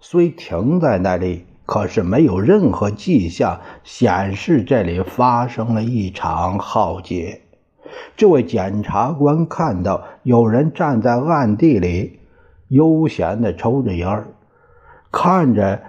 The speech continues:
水像瀑布一样从废墟中流淌出来。“哎，这怎么了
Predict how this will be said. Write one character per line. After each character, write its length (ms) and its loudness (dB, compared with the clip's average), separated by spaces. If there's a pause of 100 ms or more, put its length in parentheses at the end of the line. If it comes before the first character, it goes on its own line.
(240)
水 840 0
像 340 0
瀑 320 2
布 260 2
一 120 0
样 260 2
从 280 0
废 400 2
墟 320 2
中 500 2
流 420 0
淌 380 -4
出 140 -10
来。 260 -8 (800)
“哎， 300 4 (420)
这 160 -2
怎 180 -4
么 120 2
了 400 0